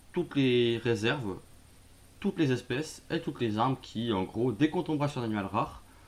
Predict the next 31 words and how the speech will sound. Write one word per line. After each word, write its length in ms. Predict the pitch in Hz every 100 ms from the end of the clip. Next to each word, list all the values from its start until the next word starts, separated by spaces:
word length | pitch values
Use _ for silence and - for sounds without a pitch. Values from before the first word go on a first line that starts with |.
| - -
on 120 | 147
le 80 | 143
tuera. 320 | - 120 110
Donc 260 | 98 104 -
un 60 |
animal 320 | 117 123 120
rare, 340 | 113 120 131 101
hein, 180 | 110 92
euh, 80 | 85 - - - - -
albinos, 960 | 95 101 104 98 104 131 151 151 - -
le 160 | 92 101
cétique, 840 | - 101 - 123 120 127 131 - -
or, 520 | 107 113 117 117 90
euh, 500 | 92 87 87 85 82 - -
peu 80 | 123
importe, 440 | 117 117 117 -
hein, 160 | 104 127 - -
un 140 | 104 107
animal 280 | 104 101
rare. 400 | 92 101 139 - - - - - - - - - - -
Donc, 300 | 107 139 143
euh, 300 | 127 117 120
bah, 140 | 104 104
le 100 | 104
principe 340 | 110 104 143
sera 200 | 139 117
très 160 | - 117
simplement 260 | - 107
dans 160 | 127 110
une 120 | 95
série. 380 | - 135 120